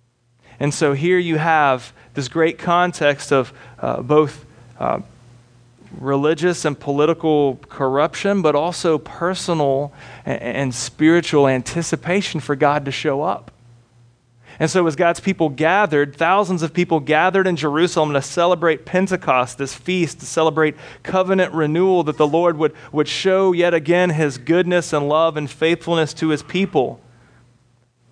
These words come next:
We saw last week, uh, in a couple verses that something amazing happens in the midst of the,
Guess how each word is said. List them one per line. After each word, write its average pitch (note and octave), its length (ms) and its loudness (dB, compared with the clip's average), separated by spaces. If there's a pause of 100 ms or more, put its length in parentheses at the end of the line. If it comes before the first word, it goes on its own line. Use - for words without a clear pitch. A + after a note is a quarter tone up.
We C#3 80 -4
saw D#3+ 240 0
last D#3+ 380 0
week, D#3+ 180 0
uh, C3+ 140 2 (360)
in C#3 260 0
a D3 40 0
couple D#3+ 300 0
verses D3+ 460 -2
that C#3+ 120 -2
something E3+ 300 0
amazing D#3+ 540 2
happens D#3 480 0
in D3+ 80 -2
the C#3 60 -2
midst D3+ 280 0
of C#3 100 -4
the, C#3+ 120 -2